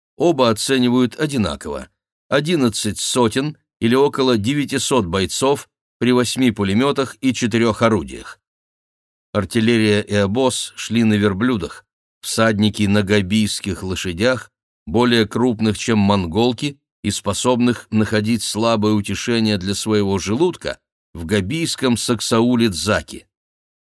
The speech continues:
Холмы перед скальным массивом были укреплены окопами полного профиля,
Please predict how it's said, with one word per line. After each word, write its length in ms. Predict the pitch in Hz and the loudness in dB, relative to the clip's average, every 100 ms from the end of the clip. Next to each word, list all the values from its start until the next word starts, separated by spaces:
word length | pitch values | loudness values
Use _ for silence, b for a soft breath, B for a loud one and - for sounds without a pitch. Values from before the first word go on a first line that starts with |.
| _ | _
Холмы 540 | - 104 113 127 147 143 | -6 0 2 2 0 0
перед 280 | 123 120 - | 0 0 -2
скальным 540 | - 123 123 113 110 | -2 0 2 2 4
массивом 760 | 107 104 - - 127 127 127 110 _ _ - | 2 0 -2 -2 2 2 0 -4 _ _ -2
были 400 | 113 127 123 - | 0 2 2 2
укреплены 640 | 120 104 113 107 117 120 | -2 2 0 2 2 4
окопами 600 | 117 104 131 120 123 117 107 | 4 2 0 2 2 2 2
полного 580 | 113 123 120 120 117 | 2 2 2 4 2
профиля, 680 | 104 139 139 107 80 67 | 0 0 0 0 -6 -10